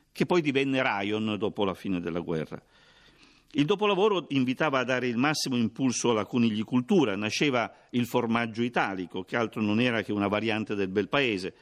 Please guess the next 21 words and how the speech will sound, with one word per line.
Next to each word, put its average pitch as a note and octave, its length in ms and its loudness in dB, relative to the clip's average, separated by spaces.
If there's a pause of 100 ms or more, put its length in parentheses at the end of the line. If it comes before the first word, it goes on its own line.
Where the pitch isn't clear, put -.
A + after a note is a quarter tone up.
(520)
e - 140 0
si A#3+ 140 2
sostenne D3+ 600 2
nelle B2+ 280 2
pubblicità A2 640 -2
di G#2+ 120 -2
allora A#2 520 0 (680)
che D#3 240 0
la B2+ 100 2
famosa C3+ 800 0
e C#3 140 -2
italianissima A#2 840 0
robbiola A#2 420 2
di C3 140 0
Robbio A2 580 0 (600)
nutriva D#3 420 2
più C3 240 -6
di G#2+ 80 -8
una A2 160 -2
bistecca G#2+ 400 -2
straniera. F#2+ 560 0